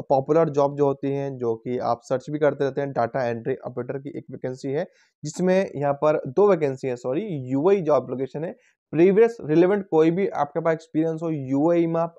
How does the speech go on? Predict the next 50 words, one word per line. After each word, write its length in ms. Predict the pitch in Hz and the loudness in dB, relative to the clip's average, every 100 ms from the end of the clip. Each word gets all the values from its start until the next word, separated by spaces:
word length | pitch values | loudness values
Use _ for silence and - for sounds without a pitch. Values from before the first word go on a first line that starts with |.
| - | -6
अवेलेबल 460 | 135 135 151 156 156 | -4 0 0 0 -2
हो, 240 | 156 175 _ _ - | -4 -8 _ _ -8
इमीडिएटली 520 | 139 151 165 160 160 160 | -4 0 0 0 -2 0
आप 220 | 135 143 | 0 0
ज्वाइन, 280 | 135 135 139 | 0 -2 -2
जॉब 340 | 135 131 135 131 | -4 0 0 0
को 80 | 135 | -4
ज्वाइन 260 | 127 127 | -2 -4
कर 120 | 127 123 | -4 -8
सकते 260 | 151 - | -8 -8
हो, 80 | 139 | -8
तो 200 | 147 127 | -8 -6
ही 100 | 131 | -4
आप 180 | 127 120 | -2 -4
अप्लाई 280 | 120 127 127 | -4 -2 -2
कर 100 | 139 | -4
सकते 260 | - - 143 | -10 -10 -8
हैं। 180 | 165 - _ _ 143 | -8 -12 _ _ -6
इनका 240 | 151 180 | 0 4
जो 180 | 180 - 156 | 4 2 0
ईमेल 280 | 160 175 - | 0 2 2
एड्रेस 420 | 139 143 165 165 165 | 2 4 2 2 -2
है 60 | |
और 240 | - 147 143 | 0 -2 -2
डिटेल्स 540 | 135 - 160 180 - 151 | -6 -2 0 0 -4 -4
है 80 | |
वो 140 | 151 139 | 0 0
आपकी 260 | 131 147 135 | -2 -4 -4
वीडियो 300 | 131 127 123 | -4 -4 -6
की 200 | 180 208 _ _ 135 | -6 -10 _ _ -2
लास्ट 480 | 139 143 175 180 | 2 4 2 0
में 120 | 160 143 | -2 0
डिस्कस 320 | 135 180 180 | -2 -4 -4
कर 120 | 131 117 | -4 -4
दी 140 | 151 | -4
जाएगी, 380 | 113 113 113 117 | -6 -6 -8 -6
ठीक। 260 | 208 220 _ _ - | -4 -6 _ _ 0
अब 120 | 139 | 2
हमारे 220 | 151 180 | 4 4
पास 220 | 185 190 180 | 4 4 4
जो 140 | 185 | 0
नेक्स्ट 440 | 160 147 185 - | 0 0 -2 -2
वैकेंसी 440 | 165 165 165 165 170 | -2 -2 -2 -4 -2
है 100 | 170 | -2
वो 200 | 143 127 | -2 -2
भी 120 | 135 | 0
आपकी 220 | 143 135 139 | 0 -2 -10
स्क्रीन 360 | - 143 147 | -6 -6 -4
पर 160 | 151 | 0
है, 100 | 143 | 0